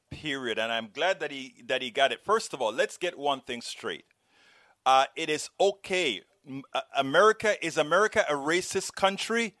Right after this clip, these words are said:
Does America have laws that, that its racist past, uh, still cre-, creates the problems that,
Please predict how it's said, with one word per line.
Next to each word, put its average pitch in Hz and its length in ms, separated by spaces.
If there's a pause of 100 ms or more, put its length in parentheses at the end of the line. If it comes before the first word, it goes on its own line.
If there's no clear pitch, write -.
(480)
Does 165 220
America 185 400
have 185 220
laws 156 680 (280)
that, 139 220 (180)
that 143 240
its 135 200
racist 160 640
past, 156 680 (360)
uh, 131 220
still 175 520 (260)
cre-, 147 360
creates 151 480
the 135 100
problems 147 540
that, 127 240